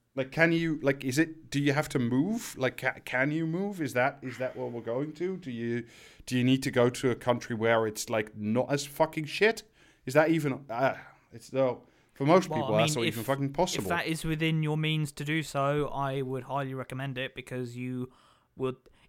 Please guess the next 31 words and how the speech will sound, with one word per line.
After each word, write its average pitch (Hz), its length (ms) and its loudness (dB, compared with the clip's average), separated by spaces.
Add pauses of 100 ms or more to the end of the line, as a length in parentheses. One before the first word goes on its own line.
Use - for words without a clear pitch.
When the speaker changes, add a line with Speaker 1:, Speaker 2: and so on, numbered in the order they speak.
Speaker 2:
even 156 300 -2
if 143 160 -4
you 151 100 -2
did 143 200 0
manage 143 300 -4
to 143 60 -10
get 139 220 -6
the - 60 -12
care 160 240 -4
that 156 100 -6
you 151 140 -6
need 175 240 0
or 120 100 -4
get 127 140 -8
onto 135 240 -10
the 135 80 -6
list 190 260 -4
for - 140 -14
care 123 240 -6
that 113 120 -8
you 117 140 -10
need, 123 240 -8
you 139 160 -4
are 131 60 -2
still 160 480 -2 (260)
going 135 220 -6
to - 80 -14
be 127 80 -6
receiving 185 420 0
that 160 220 -4
care 143 360 -4